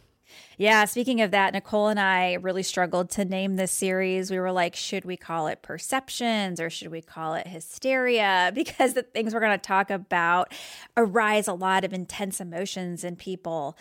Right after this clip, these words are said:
But really, these are culture war topics. They're topics that always come up as, um, culture war topics. I can't really think of a different way to <laughs> describe it. So it seemed like the most succinct way to put it.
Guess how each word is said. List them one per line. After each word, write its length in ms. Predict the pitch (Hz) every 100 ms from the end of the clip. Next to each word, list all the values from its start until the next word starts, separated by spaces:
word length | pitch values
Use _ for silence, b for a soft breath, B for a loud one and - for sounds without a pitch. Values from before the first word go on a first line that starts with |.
| B B B B B -
But 400 | 320 311 302 - _ _ _ -
really, 720 | 247 254 254 247 240 247 233 _
these 140 | 233 214
are 60 |
culture 380 | 214 185 - 170
war 200 | 165 165
topics. 560 | - 151 147 147 139 -
They're 120 | 180
topics 520 | 180 175 175 170 -
that 280 | - 170 165 -
always 640 | 240 254 247 220 214 208 - -
come 320 | 220 208 202 -
up 400 | 185 180 - - b b b b b
as, 580 | - 175 170 175 170 - -
um, 580 | 185 175 170 170 175 180 _ _ _ _ _ _ _ _ _ _ _ -
culture 260 | 156 196
war 240 | 196 220 220
topics. 560 | 254 254 160 127 -
I 40 | 175
can't 200 | 180 170
really 160 | 165
think 140 | 160 151
of 60 |
a 60 | 156
different 280 | 170 147 135
way 60 |
to 100 | 254
<laughs> 0 |
describe 580 | 294 - - - - 226
it. 220 | 240 403
So 400 | - 214 190 190 - B B
it 140 | 427 427
seemed 220 | 453 415
like 160 | 330 220
the 80 | 240
most 240 | 214 -
succinct 440 | 277 - 214 202 -
way 180 | 175
to 80 | 175
put 260 | - 214 180
it. 240 | 180 170